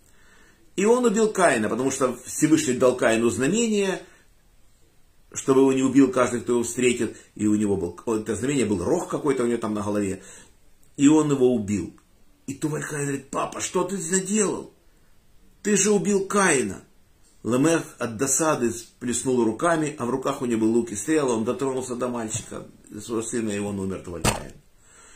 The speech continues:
И жёны Лемеха, Ада и Циля сказали: «Мы с тобой спать не будем. Мы рожаем детей, а ты всех убиваешь. Теперь всё».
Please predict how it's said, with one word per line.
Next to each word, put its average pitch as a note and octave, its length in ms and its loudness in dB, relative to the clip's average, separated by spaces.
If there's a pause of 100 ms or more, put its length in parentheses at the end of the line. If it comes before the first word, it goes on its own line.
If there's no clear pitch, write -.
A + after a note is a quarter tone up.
(300)
И A3 140 2
жёны F#3+ 420 4
Лемеха, E3+ 640 4
Ада C#3+ 140 2
и C#3 100 2
Циля C#3 260 2
сказали: A#2+ 600 -2 (1300)
«Мы C#3+ 260 6
с D#3+ 80 4
тобой E3 260 6
спать - 380 0
не B2+ 180 0
будем. A#2 540 2 (380)
Мы C3 200 4
рожаем C#3 360 4
детей, C#3 360 6
а C3 40 -4
ты C#3 100 2
всех - 300 0
убиваешь. D#3 640 2 (1200)
Теперь G3 420 4
всё». - 300 2